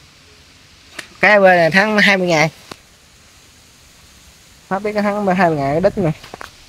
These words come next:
Hết biết không? Mẹ là dài đòn nha. Đó. Lưng, ờ, cái lưng đôi. Ú nù mát sữa cực kỳ luôn.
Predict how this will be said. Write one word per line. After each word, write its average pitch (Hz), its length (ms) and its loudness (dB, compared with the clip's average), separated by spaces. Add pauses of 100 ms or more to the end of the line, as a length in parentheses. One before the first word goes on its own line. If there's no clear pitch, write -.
(240)
Hết 190 120 2
biết 208 200 2
không? 185 200 2 (2250)
Mẹ 131 220 0
là 147 60 4
dài 135 240 2
đòn 131 240 2
nha. 156 160 2 (1600)
Đó. 156 200 -6 (720)
Lưng, 165 260 -4
ờ, 151 180 -2 (100)
cái 185 240 2
lưng 165 220 -2
đôi. 165 320 2 (640)
Ú 214 260 -4
nù 139 280 0
mát 165 200 -4
sữa 151 320 -2
cực - 320 -20
kỳ 147 200 6
luôn. 165 220 2